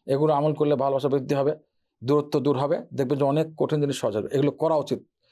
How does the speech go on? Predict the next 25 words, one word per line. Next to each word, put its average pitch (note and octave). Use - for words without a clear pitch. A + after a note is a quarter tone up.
উচিত F#3
না, D3+
সুন্নাহ, F3+
এটা C#3
আমল D3+
করতে A#2
হবে। G2+
আমরা D3+
সাহাবাদের D3+
জীবনে C#3
কেন C#3
পড়ি, G#2+
হাদিসগুলো C#3+
কেন C#3+
পড়ছি? A2+
আমল B2+
করার G#2+
জন্য। G#2
অনেক D#3
সময় F3
কি E3
স্বামী D#3+
স্ত্রীকে D3+
তাড়িয়ে D3
দেয়, E3